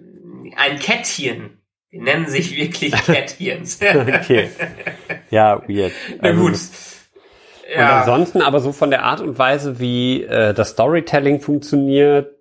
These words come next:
Speaker 2: diese, diese typischen A- und B-Plots in, innerhalb der Serie,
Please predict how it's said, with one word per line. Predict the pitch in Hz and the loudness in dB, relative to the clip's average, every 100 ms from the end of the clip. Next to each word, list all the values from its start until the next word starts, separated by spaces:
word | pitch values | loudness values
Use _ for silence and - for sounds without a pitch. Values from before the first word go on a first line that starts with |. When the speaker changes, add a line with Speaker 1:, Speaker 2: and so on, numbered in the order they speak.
| - | -6
Speaker 2:
diese, | 113 104 110 117 117 | -4 2 4 6 4
diese | 117 107 113 | 2 2 2
typischen | - 143 143 - 131 127 127 - | 0 -2 -2 0 2 2 -2 0
A- | 120 131 | 2 2
und | 127 120 | 0 0
B-Plots | 131 143 - 139 135 135 - | 0 0 0 2 2 0 -8
in, | - 123 127 | -4 -2 -2
innerhalb | - 127 127 123 120 | -2 0 2 2 0
der | 123 | 0
Serie, | 110 120 127 123 120 117 117 117 | 2 4 4 4 4 6 6 2